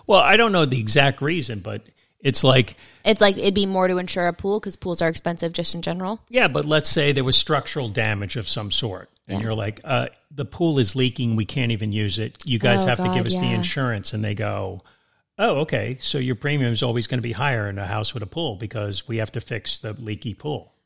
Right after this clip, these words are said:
Speaker 2: Right, yeah. Well, imagine just all of the, you know, if a huge, you know, crack happens in the pool and then
Speaker 1: Oh, exactly. I've seen that happen many times
Speaker 2: You,
Speaker 1: with a lot of people,
Speaker 2: you
Speaker 1: friends,
Speaker 2: have.
Speaker 1: friends.
Speaker 2: I mean, 'cause we have mini earthquakes here, but I'd never actually,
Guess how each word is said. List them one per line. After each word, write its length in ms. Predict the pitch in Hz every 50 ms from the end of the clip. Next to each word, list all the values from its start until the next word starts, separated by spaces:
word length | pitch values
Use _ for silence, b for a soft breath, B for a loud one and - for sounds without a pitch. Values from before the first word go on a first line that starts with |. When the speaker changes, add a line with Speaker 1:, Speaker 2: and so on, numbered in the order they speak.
| _ _
Speaker 2:
Right, 300 | - 202 196 185 175 -
yeah. 280 | 190 190 175 180 - - -
Well, 160 | - 208 214
imagine 380 | 226 240 240 254 262 254 262 254
just 180 | 214 214 - 196
all 180 | 190 202 196
of 120 | 196 185 180
the, 380 | 180 185 175 175 170 165 165 - - b b b b b b b
you 100 | 190 196
know, 100 | 190 180
if 60 | 175 175
a 40 |
huge, 800 | 180 - - 226 233 240 247 240 233 220 185 190 - - - - - - - _ _ _ _ _ _ _ _ _ _
you 160 | _ - 208
know, 200 | 185 175 170 170 - _
crack 400 | - - - 214 220 226 220 220
happens 480 | - 208 190 196 - - 180 180 180 175
in 80 | 180 185
the 60 | 180
pool 340 | 175 - 320 330 311 285 233
and 120 | 208 202
then 460 | 190 190 190 185 180 175 175 170 175 - _ _ _ -
Speaker 1:
Oh, 120 | - 139 147
exactly. 480 | 151 131 - 156 180 214 - - 113
I've 140 | 110 117 120 -
seen 160 | - 147 143
that 160 | 143 135 117
happen 340 | 123 135 120 - 143 123 113
many 240 | 117 127 151 175 160
times 260 | - 139 131 123 117 120
Speaker 2:
You, 80 | 254
Speaker 1:
with 80 | 254 160
a 40 | 110
lot 180 | 117 120 127 135
of 80 | 127 -
people, 320 | - 175 185 - - -
Speaker 2:
you 140 | 247 269 262
Speaker 1:
friends, 380 | 294 - - - 403 330 240 185
Speaker 2:
have. 80 | 185
Speaker 1:
friends. 540 | 202 - - - 160 165 135 101 95 - - _ _ _ _ _ _ _ _ _ _ _ -
Speaker 2:
I 80 | 262 311
mean, 140 | 349 359 302
'cause 160 | 330 311 294
we 100 | 339 392
have 260 | 381 - 440 381 277
mini 280 | 262 269 277 277 262 240
earthquakes 480 | 240 254 247 - 247 226 196 - -
here, 320 | - 233 254 302 320 294 220
but 160 | 208 202 196
I'd 180 | 202 196 220
never 240 | 226 254 254 240 226
actually, 640 | 226 214 214 196 - - 208 196 190 190 180 180